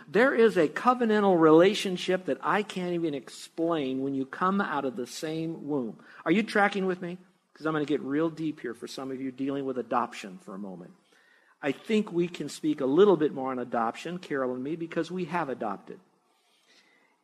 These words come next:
Some people that have adopted kids, um, they seem to connect almost, but not totally. And they wonder, why is that case? I believe that somewhere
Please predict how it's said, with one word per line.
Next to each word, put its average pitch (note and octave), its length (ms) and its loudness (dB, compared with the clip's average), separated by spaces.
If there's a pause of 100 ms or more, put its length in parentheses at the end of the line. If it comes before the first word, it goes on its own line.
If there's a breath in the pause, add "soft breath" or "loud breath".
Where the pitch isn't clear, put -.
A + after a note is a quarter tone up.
(180)
Some C#4+ 260 2
people F#3 320 2
that D#3+ 240 2
have D3+ 160 -2
adopted C#3+ 480 -2
kids, C#3 420 -4 (220)
um, C#3 260 -2 (160)
they E3+ 140 2
seem A3+ 340 2
to D#3+ 240 4 (220)
connect G#3+ 560 0 (240)
almost, A3 960 6
but F#3+ 240 0
not A#3+ 280 -2 (300)
totally. D#3+ 500 6 (280 loud breath)
And F3 100 0
they F#3+ 80 8
wonder, G3 320 6
why A3+ 540 4
is F#3+ 240 2
that E3 320 0
case? A2+ 460 -6 (580 soft breath)
I A3+ 200 4
believe F3+ 520 6
that C#3+ 180 2
somewhere B3 540 2